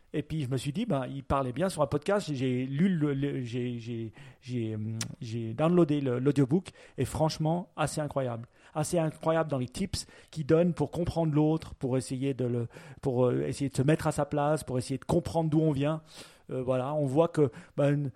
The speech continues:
nos, nos réactions automatiques, elles viennent souvent de ce qu'on a vécu dans notre passé, voilà. Euh, et, et c'est, et pour, euh, euh, amener ce, sa relation à, au niveau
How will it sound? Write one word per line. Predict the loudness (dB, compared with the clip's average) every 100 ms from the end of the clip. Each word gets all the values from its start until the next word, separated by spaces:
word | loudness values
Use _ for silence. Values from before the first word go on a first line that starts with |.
| -10 -2
nos, | 2 4
nos | 4 4
réactions | 6 6 4 2 4
automatiques, | 6 6 6 2 -4 -2
elles | 0
viennent | 0
souvent | 0 -2 0 0
de |
ce | 0
qu'on | 0 0
a |
vécu | 2 0 -2
dans | -2 0
notre | 0
passé, | 0 0 -2 -4
voilà. | -2 -4 -6 -8 -10
Euh, | -8 -6 -6 -6
et, | -2 -2 -2 -10 -8
et | -6
c'est, | -6 -6
et | -8
pour, | -4 -6 0 2
euh, | 2 -2 -14 -20 _ -4
euh, | -2 -2 -2
amener | -2 0 0 -2
ce, | -4 -6 -6
sa | -4 -2
relation | 0 -2 -2 -4 -4
à, | -8 -6 -4 -4 -4 -2
au | -2
niveau | -2 2 2 2